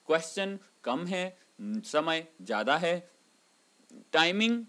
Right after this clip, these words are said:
again और लिखा हुआ है, या तो ये नौ से बारह के स्लॉट में होगी या तीन से लेकर छः बजे के स्लॉट में होगी,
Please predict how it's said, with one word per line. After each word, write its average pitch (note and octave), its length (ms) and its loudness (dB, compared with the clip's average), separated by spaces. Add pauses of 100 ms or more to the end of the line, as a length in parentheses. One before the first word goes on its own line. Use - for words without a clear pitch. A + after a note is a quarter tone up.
(680)
again D3+ 440 0
और C#3+ 300 6
लिखा D#3+ 240 0
हुआ E3+ 260 4
है, F3+ 240 0
या A#2 160 0
तो D#3 180 -2
ये E3 140 -2
नौ A2 240 -4
से D3 160 -4
बारह G2 320 -2
के C#3+ 140 -6
स्लॉट D3+ 360 -2
में E3 80 -4
होगी E3 400 -4
या D3 60 4
तीन D#3 300 -8
से F#3 120 -8
लेकर C#3 280 -4
छः C#4 200 -2
बजे D#3+ 200 -2
के B2 140 -4
स्लॉट G#2+ 340 -6
में A2 80 -6
होगी, G2+ 300 -8